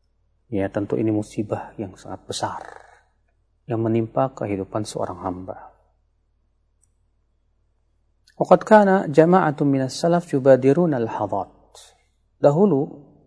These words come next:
ya, para ulama salaf senantiasa bersegera menggunakan waktu-waktu mereka semaksimal mungkin dalam kebaikan.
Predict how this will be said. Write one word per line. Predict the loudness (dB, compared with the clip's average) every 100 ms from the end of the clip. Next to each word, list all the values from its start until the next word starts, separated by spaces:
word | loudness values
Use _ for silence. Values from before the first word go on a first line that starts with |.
| _
ya, | -6 -4
para | 0 0
ulama | 2 2 2 0
salaf | 0 0 0 -4 -14
senantiasa | -4 -2 -2 -2 -4 0 0
bersegera | 0 -4 -6 -4 -2 -4 -8 _ _ _ _ _ _ _ -6
menggunakan | -2 -2 -4 -4 -4
waktu-waktu | -4 -6 -4 -2 -2 -2 -6 -4
mereka | -4 -4 -4 -4
semaksimal | -4 -4 -4 -4 -4 -4 -4
mungkin | -6 -6
dalam | -6 -6 -8
kebaikan. | -8 -8 -10 -14 -20